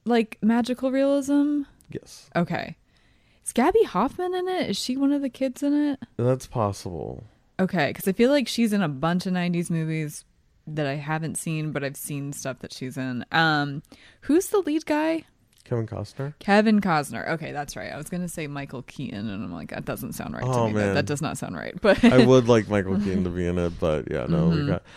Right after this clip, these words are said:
Speaker 2: I love Kevin Costner too. I'll be
Speaker 1: Yeah.
Speaker 2: honest, like, I like all, like, that generation of actors. I'm
Speaker 1: Mm-hmm.
Speaker 2: like,
Speaker 1: Yeah,
Speaker 2: yeah.
Speaker 1: pretty okay with. Yeah.
Speaker 2: Yeah.
Speaker 1: Um, I'm excited to watch it 'cause, like, I've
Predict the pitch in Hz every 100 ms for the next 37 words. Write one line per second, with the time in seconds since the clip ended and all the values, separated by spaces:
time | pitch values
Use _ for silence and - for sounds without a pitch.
0 | - 139 131 104 - 90 87 76 82 73
1 | 82 78 71 92 - 127 131 98 92 92
2 | - 104 101 - 139 160 139 110 98 -
3 | 110 107 117 123 120 120 120 120 - 113
4 | 95 98 - 120 208 220 214 196 202 -
5 | - 233 294 254 233 - 254 208 190 143
6 | 147 147 - 214 196 165 90 87 92 -
7 | - - 190 185 175 170 160 151 - _
8 | _ _ _ _ _ _ _ _ _ -
9 | - 277 370 - 403 349 311 - 262 -
10 | 185 185 202